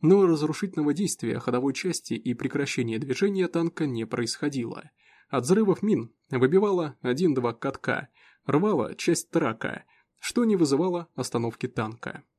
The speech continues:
Пятое. Хорошие тяговые качества, обеспечивающие эвакуацию танков других марок с поля боя. Танки К В прошли двести-триста километров, моторы работали безотказно.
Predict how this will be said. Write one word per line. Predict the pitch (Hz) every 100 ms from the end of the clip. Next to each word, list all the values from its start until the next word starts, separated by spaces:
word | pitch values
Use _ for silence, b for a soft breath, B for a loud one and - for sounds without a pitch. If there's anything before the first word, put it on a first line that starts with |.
| _ _ _ _ _ _ _ _ _ -
Пятое. | 185 - 113 - _ _
Хорошие | - 160 226 - 180 165
тяговые | - 147 135 127 113
качества, | - 127 113 120 - 123 - b b b
обеспечивающие | 131 113 117 226 220 180 165 - 143
эвакуацию | 131 127 117 131 143 - 127 113
танков | 170 147 -
других | 127 123 120 135
марок | 175 175 -
с | -
поля | 131 117
боя. | 123 147 117 110 - _ _ _ _ _ _ _ -
Танки | 185 202 185
К | 175 156
В | 127 - _
прошли | - 120 190 208 - -
двести-триста | 120 139 208 - 123 - - 160 180 -
километров, | 151 143 131 113 110 - - _ -
моторы | 120 120 214 208 -
работали | 127 120 123 156 165
безотказно. | 143 131 123 - 117 117 - -